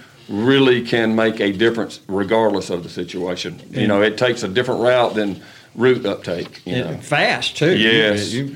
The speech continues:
Speaker 2: you see it, yeah. Yeah. So, look, so, guys, I want, and Mac, you're over here. Wake up, Mac. So I wanna, I wanna just go around the table real quick, and I wanted to ask everybody, and you're, we've been doing this a long time. So, uh, Dudley, what is your favorite blend? If you got one to go to, what is it gonna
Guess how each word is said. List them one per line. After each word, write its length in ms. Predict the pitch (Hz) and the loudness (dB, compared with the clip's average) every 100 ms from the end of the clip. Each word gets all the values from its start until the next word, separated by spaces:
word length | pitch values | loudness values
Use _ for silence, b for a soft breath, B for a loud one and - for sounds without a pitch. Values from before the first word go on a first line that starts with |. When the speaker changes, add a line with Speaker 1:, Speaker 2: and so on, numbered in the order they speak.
| 131 | -8
Speaker 2:
you 40 | |
see 220 | - 127 143 | -6 -4 -2
it, 180 | 110 | -4
yeah. 260 | 117 135 117 | -4 -4 -4
Yeah. 200 | 117 143 | -2 -4
So, 240 | - - 170 | -2 0 2
look, 300 | 190 233 - B B B | 2 0 -4 B B B
so, 180 | - 202 | -2 0
guys, 240 | 196 220 240 | 2 2 4
I 80 | |
want, 180 | 254 262 | 2 2
and 160 | 175 180 | 2 2
Mac, 320 | 226 269 - | 2 0 -2
you're 180 | 208 226 | 0 2
over 160 | 226 208 | 2 2
here. 160 | 202 | 0
Wake 240 | 175 214 208 | 0 0 0
up, 160 | 135 | -2
Mac. 280 | 120 123 151 - | -2 -6 -6 -2
So 240 | 160 165 | 0 0
I 120 | 180 | 0
wanna, 460 | 190 233 311 277 - | 2 2 2 0 -2
I 60 | 175 | -2
wanna 220 | 247 339 | -2 -2
just 220 | 311 - | -2 0
go 120 | 220 | 2
around 280 | 175 147 185 | 4 2 2
the 60 | 214 | 0
table 320 | 214 170 135 | 0 0 0
real 200 | 117 117 | 0 -2
quick, 320 | 117 127 156 | -2 -2 -2
and 100 | 165 | 0
I 80 | 139 | 0
wanted 220 | 160 220 143 | 2 2 0
to 80 | |
ask 280 | 117 139 156 | 0 0 -2
everybody, 480 | 147 117 120 120 123 - B B B - | -2 -2 -2 -2 -2 -8 B B B -2
and 140 | 160 | 2
you're, 160 | 190 - - - | 2 0 -8 -2
we've 160 | 165 170 | 0 2
been 120 | 185 | 4
doing 200 | 220 196 | 4 4
this 140 | 156 | 2
a 40 | 127 | 0
long 260 | 127 135 | 0 -2
time. 360 | 113 139 117 - | -2 -4 -4 -6
So, 240 | - 123 - B B B B _ - | -6 -6 -8 B B B B _ -6
uh, 120 | - | -4
Dudley, 320 | 156 202 185 | 2 4 6
what 200 | 175 254 | 6 4
is 200 | - 165 | 2 2
your 100 | 156 | 2
favorite 480 | 165 165 160 135 104 | 0 2 2 2 -2
blend? 380 | 123 127 113 - 95 | -2 -2 -4 -12 -6
If 180 | 131 131 | -4 2
you 140 | 185 | 2
got 240 | 180 196 160 | 4 2 2
one 280 | 180 202 196 | 2 2 2
to 80 | |
go 180 | 180 202 | 2 2
to, 220 | - 120 113 | 0 -2 0
what 160 | 139 | 0
is 100 | 135 143 | -2 -4
it 80 | |
gonna 220 | 120 127 | -4 -4